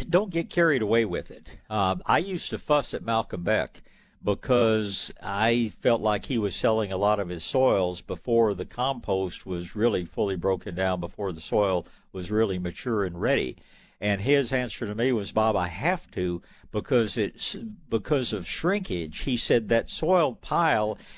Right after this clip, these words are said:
is gonna get much smaller as the compost breaks down."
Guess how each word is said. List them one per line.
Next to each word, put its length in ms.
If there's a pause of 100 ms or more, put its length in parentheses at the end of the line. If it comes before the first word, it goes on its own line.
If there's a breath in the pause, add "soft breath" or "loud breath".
(100)
is 180
gonna 200
get 220
much 420
smaller 640
as 260
the 80
compost 640
breaks 480
down." 480